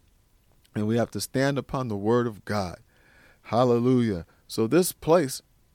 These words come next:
is called hell. Well, hell is not a great place, but, but how do we get there? How are people getting there? Well, they're getting there by not doing what the word of God says, that's for sure.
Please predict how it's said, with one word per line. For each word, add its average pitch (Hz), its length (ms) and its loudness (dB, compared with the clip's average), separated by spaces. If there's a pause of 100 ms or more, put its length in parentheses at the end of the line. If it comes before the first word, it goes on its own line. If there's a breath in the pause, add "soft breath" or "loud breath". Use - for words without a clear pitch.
is 104 140 -8
called 107 400 2
hell. 117 480 2 (420 soft breath)
Well, 143 320 0 (1300)
hell 185 540 2 (240)
is 117 160 -12
not 202 280 -6
a 135 100 -2
great 165 400 -4
place, - 540 -6 (760 soft breath)
but, 120 220 -4
but 135 140 0
how 180 160 6
do 208 80 2
we 180 120 -2
get 165 300 0
there? - 320 -12 (320)
How 180 260 6
are 175 80 2
people 156 400 -6
getting 123 380 -4
there? - 220 -12 (420 soft breath)
Well, 104 160 0
they're 107 100 2
getting 127 320 2
there 120 220 -4
by 98 300 -8 (340 soft breath)
not 107 340 -2
doing 117 320 -2
what 104 180 -6
the - 80 -10
word 98 340 0
of 85 120 -8
God 98 320 -8
says, 82 440 -8
that's 95 200 -8
for - 180 -18
sure. 87 360 -8